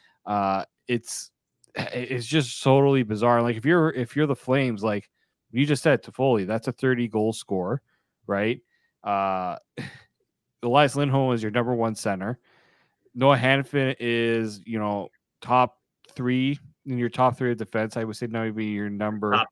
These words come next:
Speaker 2: pair defenseman over there.
Speaker 1: Yeah, number two behind Weegar. Maybe Weegar's the number one. Um,
Speaker 2: I,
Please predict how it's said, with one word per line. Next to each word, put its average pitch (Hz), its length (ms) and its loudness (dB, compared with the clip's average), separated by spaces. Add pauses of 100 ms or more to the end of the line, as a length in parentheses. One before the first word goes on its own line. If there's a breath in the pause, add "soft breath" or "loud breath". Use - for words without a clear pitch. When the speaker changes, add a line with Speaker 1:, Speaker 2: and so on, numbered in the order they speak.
Speaker 2:
pair 123 180 0
defenseman 101 520 -8
over 98 160 -10
there. 101 380 -8
Speaker 1:
Yeah, 104 260 -2 (140)
number 123 380 2
two 123 520 0 (160)
behind 110 340 -2
Weegar. 110 480 -4
Maybe 110 240 -4
Weegar's 104 380 -6
the 110 80 -8
number 110 300 -2
one. 117 320 0 (560)
Um, 98 100 -4
Speaker 2:
I, 98 340 0